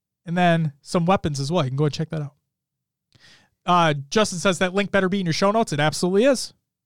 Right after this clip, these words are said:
The last link in the community creations. Rip your credit card. They're really not that expensive either. So, yeah, Natana bought these for me.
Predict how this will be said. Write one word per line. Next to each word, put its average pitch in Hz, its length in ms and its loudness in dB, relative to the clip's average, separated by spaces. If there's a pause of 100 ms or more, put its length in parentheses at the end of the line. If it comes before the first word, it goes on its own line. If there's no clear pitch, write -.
(340)
The 147 80 -8
last 185 300 0
link 208 140 -4
in 180 100 -2
the 147 100 0
community 190 260 -2
creations. 190 460 -6 (1300)
Rip 170 160 0
your 170 100 -2
credit 175 260 0
card. 208 340 0
They're 175 100 0
really 254 220 4
not 143 160 0
that 147 100 -2
expensive 147 400 -4
either. 117 240 -2
So, 131 360 -2 (1080)
yeah, 214 180 0
Natana 208 440 2
bought 214 200 6
these 226 200 -4
for 226 120 -4
me. 226 220 -8